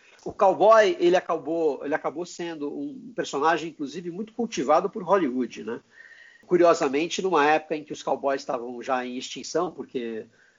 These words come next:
as fazendas já não eram mais tocadas por cowboys, né? Ele passou a ser um, um herói no, no cinema, né? Acho que John Wayne, grande cowboy aí no cinema hollywoodiano, né?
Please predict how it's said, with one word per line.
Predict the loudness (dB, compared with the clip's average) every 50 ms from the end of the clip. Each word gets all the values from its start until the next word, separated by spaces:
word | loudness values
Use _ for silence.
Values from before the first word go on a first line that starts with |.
| _ _ -8
as | -8 -8 -6 -4
fazendas | -4 -4 0 2 2 4 4 4 2
já | 2 2
não | 2 4
eram | 4 4 4 2
mais | 0 -4 -6
tocadas | -8 -6 -2 0 0 0 0 -2 -6
por | -10 -16 -8
cowboys, | -4 -2 -2 0 0 2 2 4 4 4 2 2 2
né? | 0 2 2
Ele | 2 0 0 -4
passou | -4 0 0 0 2 2 2 2 2
a | 2
ser | 2 -2 0 2 2 2 2 0
um, | -2 -6 -8 -10 -8 -8 -10 -10 -8 -4
um | -2
herói | 0 2 2 2 2 2 0
no, | -2 -6 -10 -10 -10 -12 -12
no | -14 -12
cinema, | -10 -8 -6 -6 -6 -6 -6 -8 -10 -12
né? | -12
Acho | -12 -12 -14
que | -12
John | -6 0 2 2 2 2 2 0
Wayne, | -2 0 0 0 -2 -2 -4 -8 -10 _ _ _ _ _ _ _ _ _ _ _ _ -20
grande | -20 -20 -4 0 0 2 2 2 0 -4 -4
cowboy | -2 0 0 0 0 0 0 2 2 2 0 -2
aí | -4 -4 -2 -2 -2 -2 -2 -4 -8 _ _ _ _ -20 -20 -20 -20 -20 -20 -8
no | -6 -4 -2
cinema | 0 0 2 4 6 6 6 6
hollywoodiano, | 6 4 4 4 2 0 0 0 2 2 2 2 0 0 -2 -4 -6 -6
né? | -4 -4 -4 -4